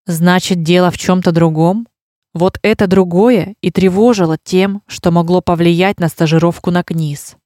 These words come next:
Ведь вся моя жизнь учит, что за каждым радужным ожиданием меня ждёт неприятный сюрприз. Поэтому учусь не ожидать, а только подготавливать почву для разных возможностей.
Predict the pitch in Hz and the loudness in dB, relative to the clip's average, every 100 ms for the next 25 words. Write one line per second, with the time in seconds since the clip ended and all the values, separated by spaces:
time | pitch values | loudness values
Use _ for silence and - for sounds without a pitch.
0 | _ _ _ _ _ _ - 170 185 - | _ _ _ _ _ _ -6 -2 -2 -2
1 | - 196 190 185 175 165 202 185 - 196 | 0 2 2 2 2 2 0 -2 -8 -6
2 | 196 - - - _ _ _ - - 180 | -6 -8 -14 -16 _ _ _ -18 -2 0
3 | 185 - 214 214 190 185 190 190 180 175 | 0 0 2 2 2 2 2 2 2 2
4 | 175 165 170 175 196 208 160 147 - _ | 2 2 2 2 0 0 -2 -4 -12 _
5 | 175 180 190 170 196 226 170 - 165 175 | -2 2 2 2 0 0 -2 0 2 2
6 | 185 180 - 175 170 151 - - _ _ | 0 -4 -4 -4 -4 -6 -10 -20 _ _
7 | _ _ - 190 180 247 - 165 151 170 | _ _ -4 0 2 2 0 -4 -4 -10
8 | _ _ _ 180 - 202 180 185 185 190 | _ _ _ -6 -2 -2 0 2 2 2
9 | 175 165 156 - _ _ - 180 202 220 | 0 -2 -4 -14 _ _ -4 0 0 0
10 | - 214 190 202 196 175 165 160 156 - | -2 -2 -2 0 2 2 0 -2 -6 -2
11 | 214 - - 180 - 160 180 185 190 185 | -2 -2 -12 -12 -8 -2 0 0 0 -4
12 | - 175 165 165 160 - 160 - - 190 | -2 -2 0 -2 -4 -8 -12 -14 -18 -20